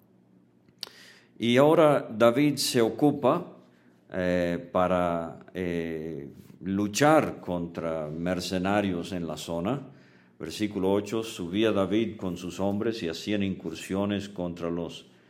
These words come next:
Gersuritas, los Hezritas y los Amalecitas, porque estos habitaban de largo tiempo la tierra, eh, desde como quien va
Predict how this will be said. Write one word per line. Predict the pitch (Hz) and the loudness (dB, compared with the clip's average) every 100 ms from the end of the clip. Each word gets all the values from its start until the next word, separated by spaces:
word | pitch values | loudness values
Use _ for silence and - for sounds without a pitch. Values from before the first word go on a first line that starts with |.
| _ _ _ _ _ | _ _ _ _ _
Gersuritas, | 90 87 - 90 107 - 131 135 - - - - | -2 -2 -4 -2 -2 0 0 0 -6 -14 -20 -12
los | 82 80 78 - - _ _ _ | -8 -6 -8 -16 -20 _ _ _
Hezritas | 87 85 76 104 107 117 117 - - | -6 -6 -2 -2 -2 -2 -4 -4 -10
y | - | -6
los | 85 80 80 | -6 -6 -6
Amalecitas, | 78 80 80 78 104 98 117 139 - - _ _ _ _ _ _ | -6 -4 -4 -4 -4 -2 -2 -4 -10 -20 _ _ _ _ _ _
porque | 98 - 120 143 | -4 0 4 4
estos | 147 139 127 | 2 -2 0
habitaban | 117 95 92 107 113 113 104 | 0 0 0 2 4 2 0
de | 90 | 0
largo | 92 113 117 104 | 4 2 2 -4
tiempo | 101 107 107 101 95 | -4 -2 -2 -2 -4
la | 85 - | -4 -4
tierra, | 104 98 90 151 143 - _ _ _ - _ _ _ - | 0 2 2 -4 -6 -20 _ _ _ -20 _ _ _ -8
eh, | 87 87 | -4 -2
desde | 85 90 90 92 | -2 -2 -2 -4
como | 92 92 90 | -4 -4 -4
quien | 90 98 92 | -4 -4 0
va | 101 117 120 - | 2 2 2 -2